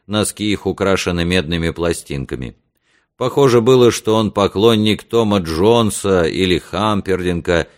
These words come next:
или кого-нибудь из тех длинноволосых темноглазых певцов с бакенбардами и мощными челюстями.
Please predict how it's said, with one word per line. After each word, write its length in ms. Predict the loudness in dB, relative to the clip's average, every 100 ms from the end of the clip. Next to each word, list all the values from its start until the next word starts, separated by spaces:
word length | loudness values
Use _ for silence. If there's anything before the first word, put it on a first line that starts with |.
| _ -6
или 280 | 0 0
кого-нибудь 680 | 0 0 2 2 2 0 0
из 160 | -6 0
тех 260 | 0 0
длинноволосых 840 | 0 -2 0 0 2 2 2 -2 -4
темноглазых 720 | -6 -2 0 0 2 0 -2
певцов 480 | -4 -6 -4 -4 -2
с 80 | -2
бакенбардами 840 | -4 -2 -6 -2 0 0 0 -2
и 200 | -2 -4
мощными 540 | -2 -2 -4 -6 -6 -4
челюстями. 640 | -2 -4 -6 -12 -18 -20